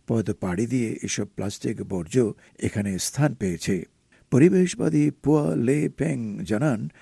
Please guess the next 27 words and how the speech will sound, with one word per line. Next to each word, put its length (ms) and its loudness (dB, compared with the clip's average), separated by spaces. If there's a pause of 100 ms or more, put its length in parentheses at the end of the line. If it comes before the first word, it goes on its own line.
যে 120 -4
স্থানীয় 400 -2
জনগণ 460 -2 (120)
এর 180 0 (280)
পার্শ্ব 320 0
প্রতিক্রিয়ার 640 0
শিকার 460 -2
হয়েছেন। 400 -2 (540)
তিনি 280 0
জানান, 380 0 (280)
রিসাইকেলযোগ্য 920 -2
নয় 300 0
এমন 300 -4
প্লাস্টিক 500 -2 (240)
অথবা 320 0
বাতিল 440 -4
করা 280 -4
সামগ্রী 520 -2
এখানে 280 -4 (340)
ডাম্প 340 2
করা 180 -2
হয়, 260 -4 (120)
পরে 240 0
এই 120 -2
সমস্ত 420 -4 (160)
পরিত্যক্ত 500 -2
বর্জ্য 380 -2